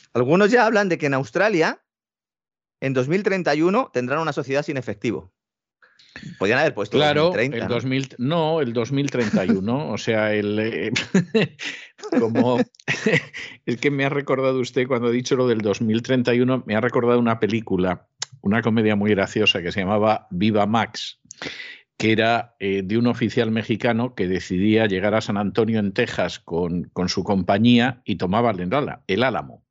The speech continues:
Speaker 2: ¿eh?
Speaker 1: Ujú.
Speaker 2: Como reivindicación, historia
Speaker 1: Sí.
Speaker 2: de la batalla del Álamo, ¿no? Entonces, estos ocupaban el Álamo, no quería, no querían salir del Álamo, se organiza un lío, y una de las milicias locales, uno que había sido antiguo oficial,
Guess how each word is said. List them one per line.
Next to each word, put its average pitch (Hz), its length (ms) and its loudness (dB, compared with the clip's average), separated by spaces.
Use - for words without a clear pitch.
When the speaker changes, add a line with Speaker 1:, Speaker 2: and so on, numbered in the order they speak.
Speaker 2:
¿eh? - 200 -8
Speaker 1:
Ujú. 117 320 -4
Speaker 2:
Como 107 220 -6
reivindicación, 107 920 -2
historia 123 560 -2
Speaker 1:
Sí. 110 80 4
Speaker 2:
de 107 40 4
la 104 100 2
batalla 110 360 -6
del 113 140 2
Álamo, 80 340 -2
¿no? 117 180 -6
Entonces, 110 480 -2
estos 110 340 -2
ocupaban 98 500 0
el 110 140 0
Álamo, 147 540 0
no 95 240 -6
quería, 104 1080 0
no 101 320 0
querían 113 360 2
salir 107 420 -2
del 110 180 2
Álamo, 139 380 0
se - 160 -8
organiza 90 480 -6
un 113 140 0
lío, 135 300 4
y 101 120 -2
una 127 180 2
de 123 80 2
las 117 280 -2
milicias 117 500 0
locales, 123 640 0
uno 104 160 -4
que 113 80 -2
había 107 220 0
sido 117 200 -2
antiguo 107 320 0
oficial, 123 540 0